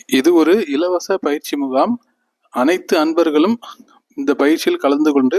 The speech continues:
பயனடையலாம். மனவளக்கலை பற்றி அறிந்த அனை-, அனைத்து அன்பர்களும் இந்த பயிற்சியை பற்றி தங்களுடைய நண்பர்களுக்கும் உறவினர்களுக்கும் கண்டிப்பாக எடுத்து சொல்லுங்கள். இந்த பயிற்சி முடிச்சிட்டு திருவண்ணாமலை அருவி திருக்கோவிலிலேயே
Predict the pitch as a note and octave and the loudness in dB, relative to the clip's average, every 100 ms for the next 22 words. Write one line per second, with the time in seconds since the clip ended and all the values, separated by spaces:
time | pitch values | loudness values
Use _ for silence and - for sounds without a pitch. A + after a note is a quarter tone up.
0 | A3 C3 B2+ C3+ B2 B2 A#2 D3 G3+ - | -2 0 2 2 2 0 -2 -4 -6 -20
1 | _ _ _ B2 D3 F3 F3 E3+ D#3 D3 | _ _ _ -2 0 2 2 2 -2 -2
2 | C#3 C3+ F3+ D3 A#2+ D3 D3+ C3+ C#3+ C#3 | -6 -6 -2 0 0 -2 -2 -2 -2 -2
3 | B2+ C#3 D3 C#3+ C3 C#3 B2+ D3 A#3 - | 0 0 0 0 2 2 2 2 0 -2
4 | _ C3 B2+ B2 C3+ D3 D3 C3+ C3 - | _ -4 -2 0 0 0 -2 0 -2 -2
5 | G3 - E3+ B2+ B2 B2+ B2+ B2 B2 C#3+ | -6 -2 0 2 4 4 2 -2 -2 0
6 | C#3 C3+ - E3 C3 C3+ C3 B2+ B2 - | 0 -2 -4 -2 2 2 2 0 -8 -6
7 | F3 B3 - _ _ - B2+ C3 C3+ C3+ | -2 -2 -4 _ _ -2 0 0 0 0
8 | C3+ B2 - B2+ A#2 A#2 - A#2+ B2 A#2+ | 0 0 0 -2 -2 -4 -2 0 2 0
9 | F#3+ - _ _ - - _ _ _ _ | -2 -6 _ _ -20 -20 _ _ _ _
10 | _ _ _ - C3+ B2+ C#3+ G3 - G3+ | _ _ _ -2 0 2 0 0 0 0
11 | C3 _ - C3+ C#3+ F3+ - - E3+ C#4 | -2 _ -4 0 0 0 -4 0 2 2
12 | - _ - C#3 E3+ F3 D#3+ D#3 C3+ - | -6 _ -4 -4 -2 -2 0 0 2 -2
13 | - D3 - D3+ C#3 C#3 C3+ C3 | -2 -6 0 2 4 2 2 2